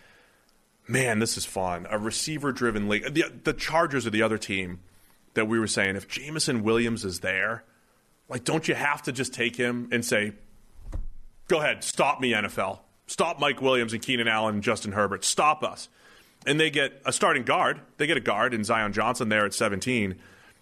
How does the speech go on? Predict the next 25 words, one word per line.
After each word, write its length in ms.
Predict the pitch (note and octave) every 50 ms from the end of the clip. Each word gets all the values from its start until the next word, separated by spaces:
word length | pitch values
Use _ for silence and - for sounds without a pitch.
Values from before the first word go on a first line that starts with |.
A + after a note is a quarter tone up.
| _ _ _ _ _ _ _ _ _
And 100 | - C#3
I'm 100 | D3 D3+
not 160 | F3+ F#3+ F3+ D#3+
hating 200 | F3 D#3+ C#3 D3
on 120 | C#3 A2+
guards. 420 | A#2+ A#2+ C3 D3 D#3+ D#3 - - -
We 80 | - F3+
talk 200 | - F#3 F3 D#3+
about 140 | D3 C#3+ -
the 140 | C3+ C3+
offensive 320 | C3 B2+ - C3+ - C3 B2
line 220 | C3 C3+ C#3 C#3
a 60 | C3+
ton 320 | C3 - - D#3+ E3 F3 E3
here. 200 | D3 B2 G#2 G2+
You 120 | G#2+ A#2
gotta 180 | C3+ C#3+ C3+ C3
get 160 | C3+ C#3+ -
to 100 | - B2
average 460 | C3 C3+ C3+ C3 C3 C#3 C3+ C3 -
plus 380 | - - C3+ C3+ C3+ C3+ - -
and 100 | B2+ B2+
all 120 | C3 C3+
that 180 | C3+ C#3 C3+ -
stuff. 280 | - - C#3 C3+ C3+